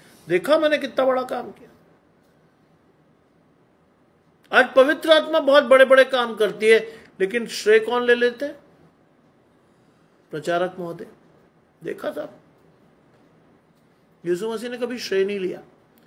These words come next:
बाइबल में ये पैरामीटर है ही नहीं कि मुझे और आपको श्रेय ना, श्रेय तो उसका है, मेरा और आपका नहीं है। मैं और आप तो सिर्फ माध्यम है, उसका श्रेय है वो। उत्तम आशीषों का वरदान उस स्तर से आता है,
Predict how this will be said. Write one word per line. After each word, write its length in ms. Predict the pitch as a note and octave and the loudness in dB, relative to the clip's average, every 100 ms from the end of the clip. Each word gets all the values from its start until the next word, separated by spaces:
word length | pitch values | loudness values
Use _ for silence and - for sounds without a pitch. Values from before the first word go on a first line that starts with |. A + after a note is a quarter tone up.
| _ - | _ -2
बाइबल 260 | F#3+ G#3 | -2 0
में 140 | A#3 A#3+ | -4 -6
ये 60 | |
पैरामीटर 580 | A#3 G#3 G3+ G#3 G#3 G#3+ | 2 4 4 2 -2 0
है 100 | F3+ | 2
ही 140 | F#3 | 0
नहीं 180 | F3+ E3 - _ _ _ _ _ _ | 0 -6 -12 _ _ _ _ _ _
कि 60 | |
मुझे 220 | F#3 F#3 G3 | -6 0 0
और 100 | F#3+ | 0
आपको 280 | F#3 F#3 F#3 | -2 -4 -4
श्रेय 220 | - E3+ | -4 -8
ना, 180 | D#3+ D#3+ _ - _ - | -10 -16 _ -20 _ -12
श्रेय 300 | - A#3 D4+ | 4 4 6
तो 160 | G4 | 4
उसका 420 | G4 G4 - E4 D4 | 2 0 2 4 6
है, 280 | A#3+ C4 | 4 2
मेरा 280 | B3 A#3 A#3 | 0 0 2
और 120 | C4+ | 4
आपका 340 | C#4 C#4 C#4 C#4+ | 4 2 2 2
नहीं 260 | C#4 D#4 | 2 4
है। 420 | F#4 E4+ A#3+ - - - _ F#3+ | 6 6 4 0 -18 -20 _ 0
मैं 100 | A3 | 4
और 100 | C4 | 4
आप 180 | C#4+ C#4+ | 4 0
तो 80 | D#4+ | -2
सिर्फ 300 | - E4 F4 | 2 2 2
माध्यम 540 | D4 C#4+ A#3+ C4+ C#4+ | 4 4 6 2 6
है, 340 | C#4 A#3 - - _ _ _ _ _ _ _ _ _ _ _ - | 4 4 -2 -18 _ _ _ _ _ _ _ _ _ _ _ -4
उसका 400 | E4 - E4 E4 | -2 4 4 4
श्रेय 300 | - D4 C#4 | 6 6 6
है 100 | C4+ | 4
वो। 440 | B3+ G#3+ D#3 - _ _ _ _ _ _ _ _ _ _ _ _ _ _ _ _ _ _ | 2 0 -4 -14 _ _ _ _ _ _ _ _ _ _ _ _ _ _ _ _ _ _
उत्तम 400 | A#3+ - - E4 | -6 -2 0 4
आशीषों 500 | D#4+ D4+ D4+ C#4 E4 | 4 4 2 -2 -2
का 120 | D#4+ D4+ | 4 6
वरदान 680 | C4 A#3+ C4 D4+ C4+ G3 | 6 4 2 2 0 -10
उस 200 | F#3+ A3+ | -10 -8
स्तर 180 | - C4 | 4 4
से 180 | - B3 | 4 2
आता 360 | A3 G#3+ A3+ A#3 | 2 2 4 6
है, 240 | D4 | 6